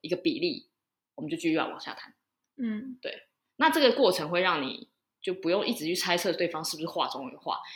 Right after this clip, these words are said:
Speaker 1: 因为当你一让利的时候，对方的话中有话，话中什么鬼话，通通都会让出来，他就会开始讲嘛，讲出他真心。因为我就让利了那么多筹码了嘛，
Speaker 2: 嗯。
Speaker 1: 他不得不讲，他不讲的话，我就不让了。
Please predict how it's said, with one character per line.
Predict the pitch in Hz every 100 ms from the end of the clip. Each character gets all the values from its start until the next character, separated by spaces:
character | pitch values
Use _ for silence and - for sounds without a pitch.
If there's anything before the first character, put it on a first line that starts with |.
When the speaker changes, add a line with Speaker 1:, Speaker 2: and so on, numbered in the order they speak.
| -
Speaker 1:
因 | 330
为 | 254
当 | 269
你 | 226
一 | 175
让 | 185 208
利 | 185 170
的 |
时 | 156
候， | 160
对 | - 208
方 | 190
的 | 175
话 | 220 180
中 | 170 170
有 | 139
话， | 175
话 | 160 185
中 | 160
什 | 170 151
么 |
鬼 | 139 147
话， | 143 - -
通 | 202
通 | 208
都 | 196
会 | 185
让 | 185 165
出 | - 139
来， | -
他 | -
就 | 196
会 |
开 | 202 -
始 | 196
讲 | 180 - -
嘛， |
讲 | - 143
出 | 170
他 |
真 | 165 147
心。 | 143 135 - _
因 | - 247
为 | - - -
我 | 156
就 | 190
让 | 202 202
利 | 202
了 | 180
那 |
么 | 175
多 | 160
筹 | 165 135
码 | -
了 | - -
嘛， | - - _
Speaker 2:
嗯。 | 254 220
Speaker 1:
他 | 208
不 | 185
得 | 185
不 | -
讲， | - - - _ _ _
他 | 214
不 | 214
讲 | 247 139
的 | 165
话， | 165 127
我 | 151
就 | 170
不 |
让 | 147
了。 | 143